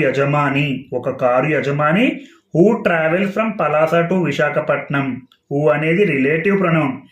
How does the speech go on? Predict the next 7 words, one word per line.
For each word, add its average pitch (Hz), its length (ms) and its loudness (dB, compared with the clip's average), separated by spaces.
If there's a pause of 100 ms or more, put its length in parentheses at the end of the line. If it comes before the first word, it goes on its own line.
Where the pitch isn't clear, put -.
(340)
ట్రావెల్స్ 170 520 0 (120)
ప్రయాణించడం. 147 800 0 (520)
From 226 180 2 (180)
పలాస 170 320 2 (140)
to 208 160 6
విశాఖపట్నం. 156 760 0 (340)
ఎవరైతే 170 400 2